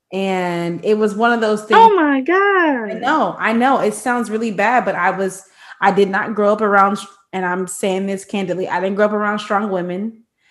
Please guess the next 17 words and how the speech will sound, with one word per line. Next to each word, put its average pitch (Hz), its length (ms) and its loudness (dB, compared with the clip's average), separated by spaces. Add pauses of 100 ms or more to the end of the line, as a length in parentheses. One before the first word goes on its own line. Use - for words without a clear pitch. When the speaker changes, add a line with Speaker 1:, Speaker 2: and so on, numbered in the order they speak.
(140)
Speaker 1:
So 214 120 -4
I 196 80 4
didn't 196 180 -2
grow 190 120 2
up 190 100 -2
around 190 280 0
people 190 360 -4
who, 180 480 -6 (100)
who 220 160 -6
taught - 360 0
me 196 120 -6
how 185 340 -2
to 175 760 -4 (1700)
protect 226 500 2
myself 180 580 -4
against 180 600 -8
predators, 175 640 -2